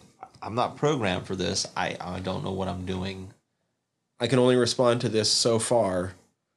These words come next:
Speaker 2: And then once you're not,
Speaker 1: Mm.
Speaker 2: once she doesn't have the strength to move against it so that it moves as well.
Speaker 1: Yeah. But <sighs> here, here's what I'm gonna say about this.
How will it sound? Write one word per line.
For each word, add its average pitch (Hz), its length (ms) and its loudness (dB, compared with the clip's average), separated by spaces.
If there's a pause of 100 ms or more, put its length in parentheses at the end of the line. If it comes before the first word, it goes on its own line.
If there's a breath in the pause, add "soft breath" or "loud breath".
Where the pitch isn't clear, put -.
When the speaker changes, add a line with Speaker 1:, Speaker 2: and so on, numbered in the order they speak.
(160)
Speaker 2:
And 107 140 4
then 107 180 2
once 120 320 4
you're 123 220 4
not, 104 360 0
Speaker 1:
Mm. 120 520 -10
Speaker 2:
once 139 180 6
she 175 220 2
doesn't 147 240 4
have 131 240 2
the 113 80 0
strength 117 420 2
to 110 120 -4
move 113 360 2
against 117 580 0
it - 140 -2
so - 220 -2
that 101 260 -4
it 131 180 0
moves 95 400 -2
as 92 200 -4
well. 98 500 0 (240)
Speaker 1:
Yeah. 95 300 -2 (340 soft breath)
But 247 120 0
<sighs> - 760 -6
here, 147 280 0
here's 156 260 0
what 139 60 2
I'm 127 80 -4
gonna 101 100 -4
say 104 160 0
about 95 200 -2
this. - 380 -4